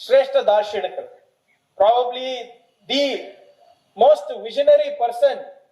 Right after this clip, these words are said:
in the world. ಯಾಕಂದ್ರೆ ನೀವೇ ಯೋಚನೆ ಮಾಡಿ, ಭಾರತ ದೇಶದಂತ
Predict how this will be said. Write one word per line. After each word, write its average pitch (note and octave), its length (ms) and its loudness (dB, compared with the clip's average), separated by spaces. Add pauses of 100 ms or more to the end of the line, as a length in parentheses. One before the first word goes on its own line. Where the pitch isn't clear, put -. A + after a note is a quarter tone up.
(500)
in A3 100 -6
the A3 120 4
world. F#3 260 4 (760)
ಯಾಕಂದ್ರೆ C#4 420 2
ನೀವೇ D4 300 0
ಯೋಚನೆ C#4 340 2
ಮಾಡಿ, B3+ 600 -2 (380)
ಭಾರತ B3+ 440 2
ದೇಶದಂತ B3 640 -4